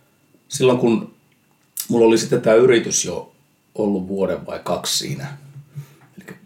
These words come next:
puhutaan nyt yhdeksänkymmentäluvun puolivälistä, ja olisiko se ollut yhdeksänkymmentäkuusi sitten, kun meille tuli ekat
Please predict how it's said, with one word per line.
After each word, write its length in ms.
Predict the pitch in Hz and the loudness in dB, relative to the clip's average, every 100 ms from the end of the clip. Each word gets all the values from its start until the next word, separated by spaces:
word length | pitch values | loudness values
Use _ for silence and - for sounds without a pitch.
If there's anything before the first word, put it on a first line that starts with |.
| _ | _
puhutaan 400 | 104 95 92 90 | -12 -10 -6 -4
nyt 160 | 92 98 | -4 -2
yhdeksänkymmentäluvun 600 | 107 - - - 82 82 | -2 -2 -8 -12 -16 -8
puolivälistä, 720 | 90 82 - - - - - | -2 -2 -4 -12 -12 -10 -10
ja 260 | - - - _ _ _ _ _ _ _ _ _ _ | -12 -12 -16 _ _ _ _ _ _ _ _ _ _
olisiko 220 | - - - | -16 -10 0
se 80 | |
ollut 120 | 131 120 | 2 4
yhdeksänkymmentäkuusi 680 | 117 - 98 - 85 78 - | 0 -4 -10 -8 -8 -6 -2
sitten, 400 | - 147 - - - _ _ _ _ _ | 2 2 2 -16 -20 _ _ _ _ _
kun 160 | - 104 | -8 -2
meille 200 | 117 110 | 2 2
tuli 300 | - 107 107 | 0 2 2
ekat 400 | 117 120 101 | 4 2 0